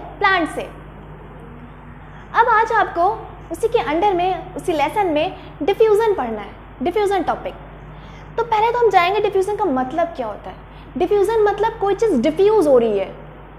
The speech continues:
Spread हो रही है, means प्रसार हो रहा है, कोई चीज़ फैल रहा है। तो क्या चीज़ फैल रहा है, किधर फैल रहा है, कहाँ से कहाँ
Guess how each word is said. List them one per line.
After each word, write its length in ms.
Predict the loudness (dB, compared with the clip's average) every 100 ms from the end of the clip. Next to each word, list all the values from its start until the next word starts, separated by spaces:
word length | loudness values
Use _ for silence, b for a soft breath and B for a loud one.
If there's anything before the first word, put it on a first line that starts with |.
| -20 -20 -14
Spread 360 | 2 6 6
हो 100 | 6
रही 220 | 2 2
है, 80 | -2 -4 -10 -14 -4
means 220 | -2 -2 -4 -12 0
प्रसार 500 | 2 4 4 4 4
हो 120 | 4
रहा 140 | 2 2
है, 120 | 0
कोई 120 | -2 -2
चीज़ 160 | -4 -2 2
फैल 300 | 4 6 4
रहा 220 | 0 -2
है। 120 | -4 -8 -14 -16 -16 -14 -14 -14 -14 -14 -14 -14 -14 -16 -16 0
तो 80 | 0 2
क्या 140 | 2 2
चीज़ 160 | 0 0
फैल 300 | 2 2 4
रहा 240 | 2 -4 -6
है, 100 | -8 -14 -4
किधर 340 | -2 0 -2 -2
फैल 280 | 0 0 0
रहा 160 | 0
है, 80 | -2 0
कहाँ 220 | 0 0 -2
से 80 | -4 2
कहाँ 360 | 2 2 -2